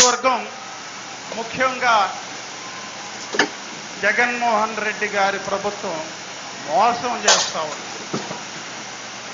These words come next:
పంతొమ్మిది శాతం జనాభా ప్రకారం ఉండాల్సింది ఉండగా పన్నెండు శాతం ఇచ్చారు సార్ వాళ్ళు సబ్ ప్లాన్ ప్రకారం.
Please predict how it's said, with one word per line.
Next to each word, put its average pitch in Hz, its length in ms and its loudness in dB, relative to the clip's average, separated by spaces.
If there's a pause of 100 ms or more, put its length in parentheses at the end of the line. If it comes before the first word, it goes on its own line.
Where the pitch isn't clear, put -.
(120)
పంతొమ్మిది 294 640 6 (100)
శాతం 294 440 8 (400)
జనాభా 254 540 10 (440)
ప్రకారం 233 480 2 (100)
ఉండాల్సింది 226 580 4
ఉండగా 262 320 8 (800)
పన్నెండు 254 540 6 (140)
శాతం 240 400 6
ఇచ్చారు 233 360 -2
సార్ 202 260 -2
వాళ్ళు 190 240 -4 (340)
సబ్ 233 220 -2
ప్లాన్ 233 280 4 (120)
ప్రకారం. 190 420 -2